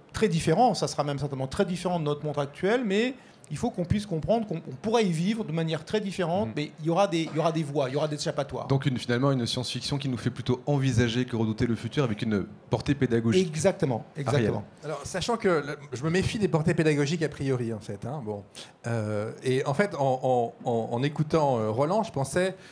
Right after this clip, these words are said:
Speaker 3: alors c'est mon obsession. Vous savez, chacun a ses obsessions, ses maladies, on n'arrive pas à les quitter.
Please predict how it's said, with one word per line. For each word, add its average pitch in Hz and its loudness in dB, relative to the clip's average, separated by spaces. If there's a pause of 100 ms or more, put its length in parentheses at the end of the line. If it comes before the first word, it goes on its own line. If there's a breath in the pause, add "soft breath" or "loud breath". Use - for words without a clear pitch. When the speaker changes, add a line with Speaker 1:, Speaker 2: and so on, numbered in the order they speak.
(140 loud breath)
Speaker 3:
alors 123 -4
c'est 147 2
mon 147 2
obsession. 143 0
Vous 104 -6
savez, 135 0
chacun 165 0
a 156 2
ses 139 2
obsessions, 139 0
ses 135 0
maladies, 120 0
on 120 0
n'arrive 107 -2
pas 131 0
à 123 0
les 117 -4
quitter. 123 -2